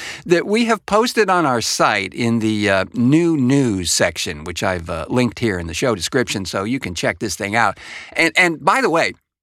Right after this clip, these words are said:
please, let us know what you think. Leave us a comment on our, uh, uh, Facebook page or the, uh, Instagram, or if you want, right there on the site itself. Really be interested in hearing from folks, uh, about this one.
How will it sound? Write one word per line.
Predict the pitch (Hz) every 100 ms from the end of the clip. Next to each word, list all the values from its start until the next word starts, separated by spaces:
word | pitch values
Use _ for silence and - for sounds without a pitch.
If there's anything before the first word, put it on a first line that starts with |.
| _
please, | - 214 113 80 - _ _
let | - 214
us | 302 -
know | 208 254 104 85 -
what | 175 180
you | 202
think. | 165 226 131
Leave | 165 226
us | 247
a | 220
comment | - 160 196 156 113
on | 117
our, | 113 110 107
uh, | 101 95 - - -
uh, | 92 90
Facebook | - 170 - 160
page | - 151 147 131
or | 95 95
the, | 87 87 80
uh, | 76 78
Instagram, | 147 143 123 131 131 127 - -
or | 208 151
if | 147
you | 110
want, | 117 147
right | 120 147
there | 139 139
on | 131
the | 104
site | 135 127
itself. | 101 - 113 80 - - - _ _ -
Really | 165 233 269 269 269
be | 185 202 208 202
interested | 151 143 151 135 - 147 131
in | 123
hearing | 120 98 127 98 90 92
from | 87 98 82
folks, | - 90 92 - - -
uh, | 90 87 85
about | - 92 107 104
this | 92 101 -
one. | 85 60